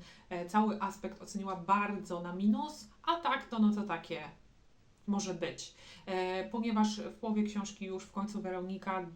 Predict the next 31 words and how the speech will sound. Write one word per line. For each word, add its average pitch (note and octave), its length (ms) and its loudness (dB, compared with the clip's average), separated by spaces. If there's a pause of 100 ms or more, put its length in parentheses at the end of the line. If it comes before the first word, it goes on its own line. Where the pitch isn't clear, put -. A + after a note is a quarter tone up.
(120)
daje G#3 300 2
po F#3+ 60 -8
sobie F#3+ 200 -6
poznać F#3 500 -8
to, G3 300 -4 (280)
że F#3 680 -2 (100)
jednak G#3 460 4
przeżyła F#3 340 -6
w F#3 40 -8
swoim F3+ 220 -8
życiu F3+ 220 -8
traumę G3+ 360 0
i F#3+ 100 -8
dalej F#3+ 300 -4
to, F#3 360 -6 (340)
e, F#3+ 40 -12 (720)
no, G3 80 -2
jakby F3+ 500 -2 (100)
przeżywa. G#3 560 0 (1080)
E, F#3 400 -4
i C#4 320 -6
no, G#3 420 4
tutaj, G3+ 420 -2
e, F#3 300 -6 (100)
poza A3 260 -2
tym, C4 240 -4 (640)
e, F3+ 280 -6 (920)
od A#3 220 0
połowy A3+ 260 2
książki, A3+ 840 -4
e, G3+ 340 -2